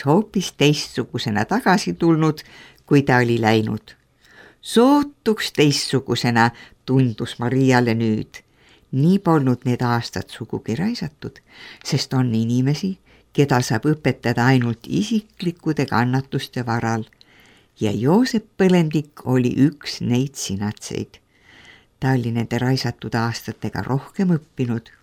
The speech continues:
kui ta ise teadis. Milliseid keerdkäike mööda oli ta tõeni jõudnud, millised olid need kannatused,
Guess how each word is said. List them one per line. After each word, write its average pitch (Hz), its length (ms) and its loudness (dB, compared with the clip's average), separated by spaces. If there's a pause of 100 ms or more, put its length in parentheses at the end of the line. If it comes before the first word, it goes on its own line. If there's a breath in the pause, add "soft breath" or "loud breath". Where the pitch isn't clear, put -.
(100)
kui - 160 -10
ta - 80 -4
ise 139 320 -2
teadis. 131 640 -2 (920 loud breath)
Milliseid 226 540 6 (100)
keerdkäike 135 800 2
mööda 120 480 2
oli 110 160 -2
ta 110 80 -6
tõeni 156 540 2
jõudnud, 135 560 -2 (580)
millised 170 600 0 (260)
olid 123 320 -4
need 113 320 -4
kannatused, 170 800 -2